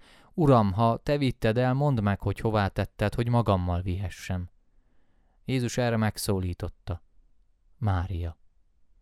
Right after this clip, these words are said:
Mária felkiáltott: „Rabbóni”, vagyis mester. „Ne tartóztass”, felelte Jézus. „Még nem mentem föl az atyához. Te most menj testvéreimhez, és vigyél hírt nekik.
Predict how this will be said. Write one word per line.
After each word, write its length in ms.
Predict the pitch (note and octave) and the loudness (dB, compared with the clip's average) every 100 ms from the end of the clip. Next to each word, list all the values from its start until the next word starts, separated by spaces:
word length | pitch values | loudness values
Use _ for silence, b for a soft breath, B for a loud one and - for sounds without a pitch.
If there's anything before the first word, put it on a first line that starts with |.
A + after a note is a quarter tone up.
| _ _ _ | _ _ _
Mária 380 | C3 C3+ B2+ A#2 | 2 4 4 2
felkiáltott: 1120 | - F#2+ F2 G2 F2+ F2 F2+ F2 - - - _ _ _ - | 2 0 0 -2 -2 -4 -6 -8 -10 -18 -20 _ _ _ -2
„Rabbóni”, 680 | C3 A#2+ G#2+ G2+ F#2 E2+ - _ _ _ - | 2 4 4 2 2 -2 -6 _ _ _ -8
vagyis 420 | A#2+ G#2+ G#2 - | -4 -2 -2 -4
mester. 680 | C#3+ G#2+ - - F2+ E2 - _ _ _ _ _ _ _ _ | -2 -2 -2 -4 -4 -4 -10 _ _ _ _ _ _ _ _
„Ne 180 | D3 B2 | 0 0
tartóztass”, 920 | - F2+ - F#2 F#2 - F#2+ - - - _ | 2 0 -2 -4 -6 -4 -6 -6 -14 -20 _
felelte 420 | G2+ F#2+ F2+ F2+ | -2 -2 -2 -4
Jézus. 560 | F2 F2 F2+ F#2 - - b b b b b | -4 -4 -4 -8 -10 -20 b b b b b
„Még 240 | C3 C3 | 0 2
nem 180 | D3 C#3 | 4 2
mentem 420 | G2+ F2+ F2+ F#2+ | 2 0 0 -2
föl 160 | F2 G2+ | 0 0
az 140 | F#2 | 0
atyához. 680 | G2 - F#2 F#2 F2 F2+ - - _ b b - | 0 -4 -6 -6 -6 -8 -10 -18 _ b b 0
Te 100 | A#2+ | 2
most 240 | B2 - | 2 2
menj 320 | C3 C3+ C#3 | 2 2 2
testvéreimhez, 1040 | B2 A#2+ G2+ - G2 F#2+ F#2 F2+ F2+ F#2 - - _ _ _ | 0 -2 -2 -2 0 0 0 -2 -4 -6 -8 -18 _ _ _
és 220 | A2 - | -6 -4
vigyél 340 | D3 C3+ A2+ | -4 0 0
hírt 320 | G2 F#2+ F2+ - | 0 -2 -4 -4
nekik. 460 | F2 - - - | -6 -8 -18 -20